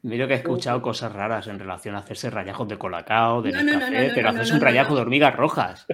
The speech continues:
Speaker 3: Sí, sí, sí,
Speaker 1: O
Speaker 3: de,
Speaker 1: sea
Speaker 3: no, no, cuando yo lo, lo oí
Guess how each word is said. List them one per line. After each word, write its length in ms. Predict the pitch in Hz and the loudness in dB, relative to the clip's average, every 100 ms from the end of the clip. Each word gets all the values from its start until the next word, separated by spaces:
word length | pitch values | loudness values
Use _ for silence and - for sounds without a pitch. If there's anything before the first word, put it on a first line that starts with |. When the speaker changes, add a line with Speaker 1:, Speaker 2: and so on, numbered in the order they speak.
| - | -2
Speaker 3:
Sí, 200 | - 320 | 0 2
sí, 160 | 349 349 | 2 2
sí, 180 | 392 392 | 4 2
Speaker 1:
O 40 | |
Speaker 3:
de, 60 | 233 | 4
Speaker 1:
sea 580 | 247 233 220 - 110 - | 4 4 2 0 -4 -6
Speaker 3:
no, 140 | 269 | 0
no, 160 | 330 - | 0 2
cuando 240 | 302 262 | 2 2
yo 200 | 254 285 | 2 2
lo, 180 | 330 349 349 | 4 2 2
lo 280 | 285 285 277 | 0 2 0
oí 300 | 269 233 | 0 -4